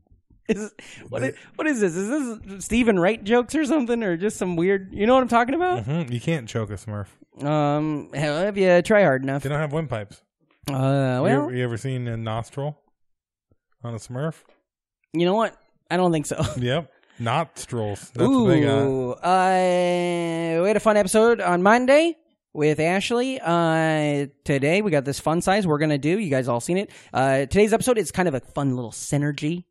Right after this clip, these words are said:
Speaker 1: that's happening. Uh, because if you're looking at the calendar tonight, if you're in the New York area, N Y C and Effer, it's the, um, Muppet Christmas Carol live at Union Halls.
Speaker 2: Oh man, there's so many, so many carols in this podcast. You think it was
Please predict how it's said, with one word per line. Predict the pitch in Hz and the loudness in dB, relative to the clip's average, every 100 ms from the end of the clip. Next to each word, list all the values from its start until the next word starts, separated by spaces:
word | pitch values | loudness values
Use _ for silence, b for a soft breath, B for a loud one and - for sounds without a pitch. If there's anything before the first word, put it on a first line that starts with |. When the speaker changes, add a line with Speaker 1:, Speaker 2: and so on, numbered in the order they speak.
| _ | _
Speaker 1:
that's | 156 - | -8 -4
happening. | 165 - 196 240 - b b b | -4 -4 -4 -6 -6 b b b
Uh, | 139 165 165 | 0 2 2
because | 190 202 | 2 0
if | 196 | 0
you're | 208 240 | 0 0
looking | 262 269 | 0 -2
at | |
the | 247 | -4
calendar | 247 277 339 294 269 320 - _ | -2 0 2 2 2 0 -6 _
tonight, | - 202 254 330 311 - - _ | 0 4 4 4 0 -4 -20 _
if | 160 165 | -4 0
you're | 190 | 2
in | 247 | 2
the | 262 | 0
New | 262 269 | -2 -2
York | 277 269 | -2 -2
area, | 277 285 277 285 | 0 0 0 -2
N | 165 185 220 | 0 -2 0
Y | 220 220 | -2 -2
C | - 226 | -4 -6
and | 226 240 | -8 -8
Effer, | 269 269 247 247 - _ _ - _ _ _ - | -8 -10 -12 -12 -20 _ _ -20 _ _ _ -8
it's | 151 - | -8 -8
the, | - 147 233 135 - - - _ _ _ _ _ _ | -4 0 2 0 -6 -18 -18 _ _ _ _ _ _
um, | 151 151 | -6 -2
Muppet | 151 143 175 | 0 2 2
Christmas | 180 165 165 147 | 2 2 0 0
Carol | 139 127 127 127 | 2 4 2 2
live | 139 160 135 127 | 2 2 2 0
at | 131 120 | -2 -2
Union | 123 139 190 | -2 0 0
Halls. | 175 135 120 - | 2 0 -2 -4
Speaker 2:
Oh | 147 147 | 0 0
man, | 120 151 143 117 | 0 0 -2 -2
there's | 123 - | -4 -2
so | 156 | -2
many, | 139 127 107 | 0 -2 -4
so | - - - - 165 | -8 -18 -20 -8 -2
many | 160 131 | -2 -2
carols | - 160 185 170 123 | -4 -4 -2 -2 -4
in | 123 | -4
this | 123 110 | -6 -8
podcast. | - 120 123 - 131 131 120 | -6 -6 -6 -8 -8 -8 -8
You | 123 | -8
think | 139 131 | -6 -6
it | 131 123 | -6 -8
was | 120 120 113 | -6 -6 -8